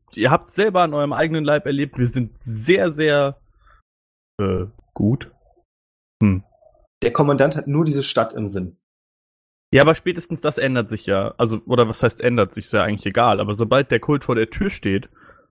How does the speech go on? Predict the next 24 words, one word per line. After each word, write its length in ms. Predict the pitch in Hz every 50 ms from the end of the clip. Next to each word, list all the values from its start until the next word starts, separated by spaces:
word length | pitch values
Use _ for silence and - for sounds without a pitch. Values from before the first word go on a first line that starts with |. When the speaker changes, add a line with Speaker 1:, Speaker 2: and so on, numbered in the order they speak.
| _ _ _ _ _ _ _ _ _ _ -
Speaker 1:
geht's 220 | - 131 - - -
hier 160 | 165 151 -
auch 160 | 190 - -
darum, 480 | - - 107 101 98 101 98 101 95 _ _ -
die 80 | 147
zu 160 | - - 110
vernichten. 540 | 98 - 101 98 95 - - - 110 104 107
Das 180 | 107 - - -
Ding 140 | 160 165 170
ist, 240 | 170 170 - - - - - - - - - - _ _ - -
ich 160 | 143 - 196
hab, 220 | 190 - _ _ _ _ _ _
ich 140 | - 127 -
weiß 160 | 139 123 -
nicht, 100 | 123 113
sagt 160 | - 160 -
dir 100 | - 143
Smasher 540 | 131 - - 127 127 143 165 - 190 180 170
was? 340 | 180 185 190 - - - _ _ - - - - - - _ _ _ _ _ _ _ _ _ - -
Speaker 2:
Ja, 140 | 107 113 120
das 140 | - - -
sagt 220 | 131 - - -
ihr 120 | - 107
was. 340 | 101 92 90 - - _ _